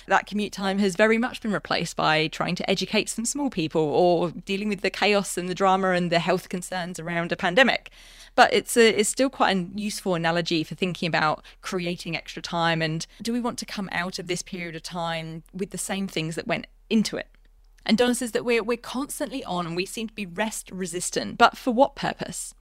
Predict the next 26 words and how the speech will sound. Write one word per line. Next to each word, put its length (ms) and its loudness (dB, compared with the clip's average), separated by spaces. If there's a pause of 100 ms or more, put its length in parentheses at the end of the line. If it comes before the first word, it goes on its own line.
(320)
She 140 -10
says 240 2
that 160 6
Australians 640 4
work 300 6
for 80 -20
three 320 -6
point 260 -6
two 220 -8
billion, 640 2
that's 160 -8
a 60 0
billion 400 6
with 120 6
a 40 8
B, 360 -2 (360)
hours 380 -2
per 240 0
year 500 -2
in 220 -8
unpaid 600 0
overtime. 640 -2 (480)
And 80 0
again, 320 4
for 180 0
what? 280 -2